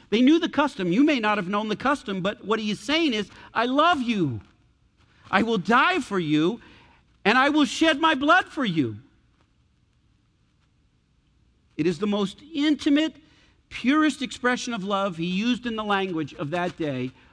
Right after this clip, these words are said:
was between a husband and a wife. In other words, we'd put it in our culture and we'd say,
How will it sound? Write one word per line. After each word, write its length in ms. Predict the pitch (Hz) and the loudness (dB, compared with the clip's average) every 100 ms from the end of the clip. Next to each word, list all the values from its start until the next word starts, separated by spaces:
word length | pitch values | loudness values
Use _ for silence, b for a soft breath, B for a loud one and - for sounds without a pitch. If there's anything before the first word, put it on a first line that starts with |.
| b | b
was 140 | 160 | -6
between 320 | 135 151 165 160 | -4 -4 -2 -2
a 80 | |
husband 560 | 123 165 190 170 180 180 b b - | -2 -6 -6 -6 -6 -6 b b -10
and 100 | 143 | -8
a 40 | |
wife. 380 | 127 104 92 _ _ _ _ _ _ _ _ _ _ _ _ _ _ _ _ _ _ _ _ _ _ _ _ _ _ _ _ _ _ _ _ _ _ _ _ _ _ _ _ _ _ _ _ _ _ _ - | -8 -10 -12 _ _ _ _ _ _ _ _ _ _ _ _ _ _ _ _ _ _ _ _ _ _ _ _ _ _ _ _ _ _ _ _ _ _ _ _ _ _ _ _ _ _ _ _ _ _ _ -6
In 80 | 143 | -2
other 160 | 285 | 0
words, 280 | 226 185 175 b b | 0 -2 -4 b b
we'd 140 | 165 156 | -2 -2
put 120 | 202 | -2
it 120 | 202 | -2
in 120 | 185 | -2
our 160 | 185 247 | -2 -2
culture 360 | - 196 - 175 | -4 -10 -6 -2
and 40 | |
we'd 140 | 165 | -2
say, 240 | - 160 | -2 -8